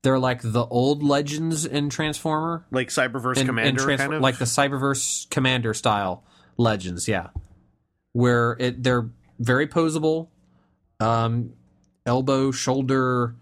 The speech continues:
Speaker 1: uh, maybe a little bit of shrug on Sideswipe here, uh, head left and right. You got ball joint hips and hinge knees and a little bit of action on the foot for toe.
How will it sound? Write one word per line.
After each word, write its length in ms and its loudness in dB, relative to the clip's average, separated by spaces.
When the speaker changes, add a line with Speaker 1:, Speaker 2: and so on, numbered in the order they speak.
Speaker 1:
uh, 260 2
maybe 280 0
a 20 0
little 140 0
bit 140 2
of 80 0
shrug 480 0
on 260 -2
Sideswipe 640 0
here, 420 0
uh, 340 2
head 300 0
left 340 2
and 240 2
right. 520 0
You 120 -2
got 320 2
ball 300 2
joint 320 -2
hips 460 -2
and 260 2
hinge 360 0
knees 680 0
and 220 0
a 100 -2
little 220 0
bit 100 0
of 80 -2
action 320 -2
on 80 0
the 80 -2
foot 300 -2
for 160 -4
toe. 420 -2